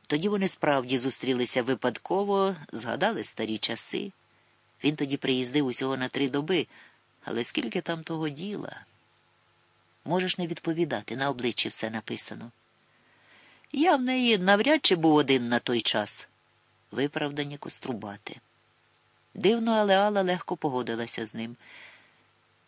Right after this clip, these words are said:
"Мені все зрозуміло, Максимку. Все на місцях. Знайома тітонька в загсі оформляє штампик. І шлюб зареєстровано. Твої документи вона знає,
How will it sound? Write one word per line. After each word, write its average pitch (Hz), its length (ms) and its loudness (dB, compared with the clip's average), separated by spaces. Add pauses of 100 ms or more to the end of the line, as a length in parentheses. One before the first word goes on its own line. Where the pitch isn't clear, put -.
(220)
"Мені 196 200 0
все 262 200 4
зрозуміло, 175 580 0
Максимку. 120 720 -8 (460)
Все 220 320 -2
на 220 100 0
місцях. - 640 -6 (200)
Знайома 156 480 -2
тітонька 139 500 -2
в 120 60 0
загсі 117 440 -2
оформляє 139 600 -4
штампик. 117 640 -4 (300)
І 123 100 0
шлюб 196 320 0
зареєстровано. 113 880 -4 (560)
Твої 185 280 2
документи 196 600 -2
вона 135 320 -2
знає, 127 600 -4